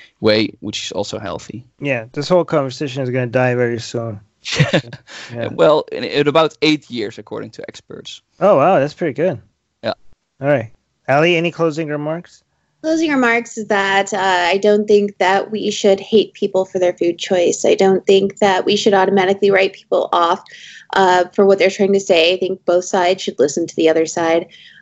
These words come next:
Speaker 3: Um, I think we need to be careful with which sources, um, we put out there, because when we put out, uh,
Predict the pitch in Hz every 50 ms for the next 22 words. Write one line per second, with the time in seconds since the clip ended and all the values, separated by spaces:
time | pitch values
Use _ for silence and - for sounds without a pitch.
0 | - - 180 180 175 175 175 170 185 190 - 214 214 208 226 208 208 208 214 220
1 | 220 - - 202 190 190 - 208 196 196 196 - - - 185 185 180 - - -
2 | - - - - - 185 170 170 190 190 - - 262 262 269 262 269 - - -
3 | - - _ - 190 190 185 196 180 175 180 180 - 185 196 208 196 - 214 185
4 | 170 160 170 - - 240 240 240 240 233 233 233 226 220 196 185 175 180 175 180
5 | - - - 262 262 247 226 214 202 - - - - - - - - _ _ _
6 | - - 196 190 180 175 175 170 165